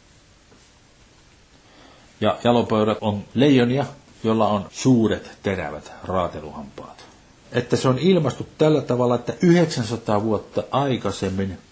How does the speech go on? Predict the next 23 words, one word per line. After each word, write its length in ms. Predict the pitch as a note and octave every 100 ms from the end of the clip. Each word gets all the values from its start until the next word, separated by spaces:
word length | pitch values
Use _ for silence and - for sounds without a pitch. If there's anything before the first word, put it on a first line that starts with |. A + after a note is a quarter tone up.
| _ _ _ _ _ _ _ A#2
David 320 | C3+ C3 A2
on 120 | G2+
saanut 260 | G#2 A2 G#2
niin 240 | C#3 C#3
kirkkaan 560 | C3 C#3 C3 - A2 G#2
mielikuvan, 580 | A2 B2 G#2+ - G2 F#2
että 100 | -
se 80 | F#2+
on 60 | -
kyennyt 400 | E3+ E3 B2+ -
pukemaan 460 | D#3+ D3 A#2+ G#2 F#2+
sen 180 | G2+ E2+
sanoiksi. 840 | A2+ A2 F#2+ C#2+ - - - G2+ _ _ _ _ _ _ _ _ _ - - - - - - -
Että 200 | - A2+
se 220 | A#2 - -
jälkeenpäin, 840 | G#3+ G3+ E3+ - A2+ F#2+ F#2 F2+
yhdeksänsataa 420 | B2+ D3 - A#2+ A2
vuotta 240 | A2 A2+
myöhemmin, 320 | B2+ G#2+ G2+
voidaan 320 | F#2+ F#2+ G2
niin 100 | G#2
kuin 200 | G#2 G2
nyt, 340 | A2 G2+ -